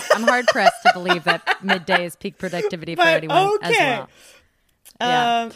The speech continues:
Speaker 2: all right.
Speaker 1: Uh, and last but not least, Hannah, will you tell us about the final type?
Speaker 2: Yes, they, uh, the last one is the wolf. Twenty percent of people are
Speaker 1: Ow!
Speaker 2: wolves. <laughs> Difficulty waking in the morning. Might feel best waking at noon.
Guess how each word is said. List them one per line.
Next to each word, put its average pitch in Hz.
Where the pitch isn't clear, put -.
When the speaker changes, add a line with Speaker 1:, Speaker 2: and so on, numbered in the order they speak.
Speaker 2:
all 277
right. 233
Speaker 1:
Uh, -
and 302
last 320
but 370
not 320
least, 302
Hannah, 349
will 294
you 277
tell 294
us 269
about 240
the 214
final 208
type? 277
Speaker 2:
Yes, 254
they, 202
uh, 185
the 180
last 269
one 320
is 277
the 294
wolf. 240
Twenty 294
percent 294
of 208
people 403
are 622
Speaker 1:
Ow! 640
Speaker 2:
wolves. 605
<laughs> -
Difficulty 392
waking 196
in 165
the 151
morning. 196
Might 277
feel 359
best 269
waking 220
at 214
noon. 175